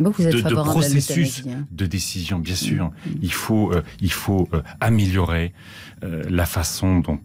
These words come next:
Speaker 2: on, on peut mourir dans ce pays, parce que, euh, encore une fois, je crois que c'est une demande énorme, euh, souvent de chacune et de chacun d'entre nous. Et puis là, franchement, euh, ce truc de la justice, euh, et des rebondissements permanents, je pense que pour les, les fa-, les familles, c'est absolument abominable.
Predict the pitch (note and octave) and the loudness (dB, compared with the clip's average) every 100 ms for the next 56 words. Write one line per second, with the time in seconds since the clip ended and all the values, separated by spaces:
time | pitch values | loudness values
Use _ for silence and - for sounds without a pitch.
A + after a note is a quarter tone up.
0 | - D2+ D2 - - - - - - - | 0 0 0 -6 -16 -16 -14 -14 -16 -12
1 | - D#2+ - A2+ A2 F2+ G2 G2+ E2+ - | -4 -4 0 2 4 4 2 2 0 -2
2 | - D#2 D#2+ G#2+ - D#2+ - - F2 E2+ | 0 0 2 0 -4 -6 -6 -2 0 2
3 | E2+ D2+ D2 D#2+ E2+ D#2+ D2+ F2+ E2 - | 0 -4 -2 -2 0 0 0 0 0 -2
4 | - - - D#2 D#2 D#2+ E2 D#2+ A2 F#2 | -4 -4 0 2 4 4 2 2 2 2
5 | A#2+ F#2+ C#2+ - E2 D#2+ E2 F#2+ D2+ D2 | 4 2 -2 -6 -10 -8 -8 -8 -8 -6
6 | C#2+ C2+ - - D#2+ F#2 E2 - E2 - | -6 -6 -2 0 2 4 2 2 -2 0
7 | G2 E2 - D#2+ D#2+ D#2+ D#2 - D#2+ F#2+ | 2 2 2 0 0 0 0 2 4 4
8 | - - - D2 - F2 F2+ - D#2+ - | 0 -8 -6 -2 2 2 0 -2 -4 0
9 | F2 E2 - - - - - E2 - F2+ | 2 0 -4 -8 -6 -4 -2 -2 0 2
10 | D#2 C#2+ C#2+ D#2+ - - F2+ D#2 - - | 2 0 0 -2 -4 -2 0 0 -2 -2
11 | C#2+ - - E2+ C2 D2 E2 D#2+ D#2+ D2 | -2 -4 -4 -2 0 0 2 2 2 0
12 | - E2+ E2+ - D2+ D#2+ D#2+ E2 D#2+ - | 0 2 2 0 0 2 4 2 0 -6
13 | - - - - - - C#2+ - E2 D2+ | -16 -14 -16 -10 -8 -4 -4 -4 -4 -2
14 | D2 D2 D2 C#2+ D#2 D2 D2+ - D#2 E2 | 0 0 0 2 0 2 0 2 4 4
15 | - C#2+ - C#2+ D2+ D2 C#2+ C#2 C2+ C#2 | 2 -2 -2 0 2 2 0 -2 -4 -8